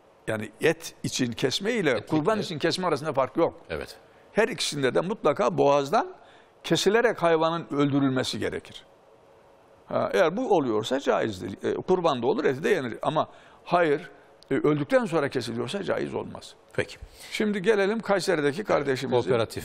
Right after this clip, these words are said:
Speaker 2: meselesi.
Speaker 1: kooperatif meselesi. Vallahi o biraz tabii zor bir iş. Niye zor iş? E, biz diyoruz ki, e, ev almak için, e, kredi alınması halinde normal faiz muamelesidir diyoruz.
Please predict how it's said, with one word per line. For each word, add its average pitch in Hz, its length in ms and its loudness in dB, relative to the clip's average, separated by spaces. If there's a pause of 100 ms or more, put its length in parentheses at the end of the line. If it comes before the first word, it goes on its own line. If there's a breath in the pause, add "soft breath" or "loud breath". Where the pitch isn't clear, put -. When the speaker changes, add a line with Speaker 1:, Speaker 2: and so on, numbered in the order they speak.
Speaker 2:
meselesi. - 140 -4
Speaker 1:
kooperatif 135 460 0
meselesi. 117 460 -6
Vallahi 208 260 2
o 202 220 0
biraz 208 320 -2 (600 loud breath)
tabii 196 260 -2
zor 190 300 2
bir 113 80 -4
iş. - 300 -8 (100)
Niye 202 200 0
zor 135 180 2
iş? - 240 -6 (760 loud breath)
E, 156 200 0
biz 170 320 -2
diyoruz 196 340 2
ki, 170 400 0
e, 117 400 0
ev 196 140 0
almak 165 360 -2
için, 147 380 -4
e, - 240 -4
kredi 156 440 2
alınması 139 500 -2
halinde 147 420 0 (540 soft breath)
normal 160 380 0
faiz 233 360 0
muamelesidir 95 840 -6 (640)
diyoruz. 107 360 -4